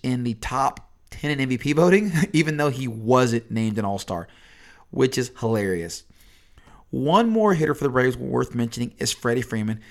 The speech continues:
And we have to go back and talk about just how ridiculous Freddie Freeman has been since the All-Star break. So just a quick breakdown of his numbers before we wrap up for today.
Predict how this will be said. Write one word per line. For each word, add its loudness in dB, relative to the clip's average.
And -4
we 2
have 4
to -6
go 0
back 4
and -6
talk 2
about -4
just -4
how -2
ridiculous -2
Freddie 0
Freeman -4
has -4
been -2
since -8
the -6
All-Star 2
break. 0
So -4
just 4
a 0
quick 0
breakdown 4
of -2
his 0
numbers -2
before -6
we 2
wrap 2
up -2
for -6
today. -2